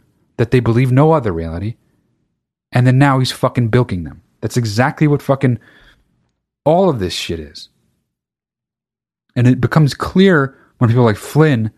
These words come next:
start s-, literally selling shit. It becomes almost like, uh, uh, um,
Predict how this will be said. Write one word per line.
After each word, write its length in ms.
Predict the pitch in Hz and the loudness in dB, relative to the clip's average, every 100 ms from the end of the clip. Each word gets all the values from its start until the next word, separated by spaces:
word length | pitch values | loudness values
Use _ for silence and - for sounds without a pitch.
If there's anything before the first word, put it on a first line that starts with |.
| _ _ | _ _
start 280 | - - - | -4 -2 -2
s-, 180 | - - - | -6 -8 -8
literally 640 | 120 110 202 202 170 139 | -4 0 2 2 0 -2
selling 460 | 127 - 147 104 78 | -2 0 0 0 -6
shit. 360 | - - - _ _ _ _ _ _ _ - | -12 -16 -20 _ _ _ _ _ _ _ -4
It 80 | 123 | -2
becomes 460 | 131 135 127 117 - _ _ _ _ _ _ _ - | 0 2 0 -2 -8 _ _ _ _ _ _ _ -2
almost 380 | 139 135 127 - _ _ | 2 2 0 -8 _ _
like, 280 | 120 120 - | -2 -2 -2
uh, 40 | 117 | 0
uh, 960 | 110 110 107 107 107 104 101 98 98 - | 0 2 0 0 0 0 0 -2 -4 -6
um, 640 | 101 95 90 90 90 | -8 -6 -8 -10 -14